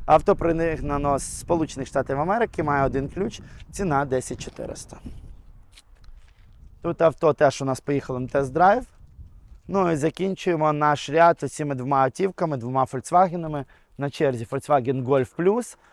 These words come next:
восьмого року, сто вісімдесят одна тисяча на одометрі.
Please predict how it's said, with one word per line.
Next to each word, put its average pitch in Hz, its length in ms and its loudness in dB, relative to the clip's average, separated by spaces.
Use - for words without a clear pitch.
восьмого 147 540 2
року, 196 320 2
сто - 160 -2
вісімдесят 151 680 0
одна 139 220 -2
тисяча 139 440 -6
на 151 140 -2
одометрі. 180 640 0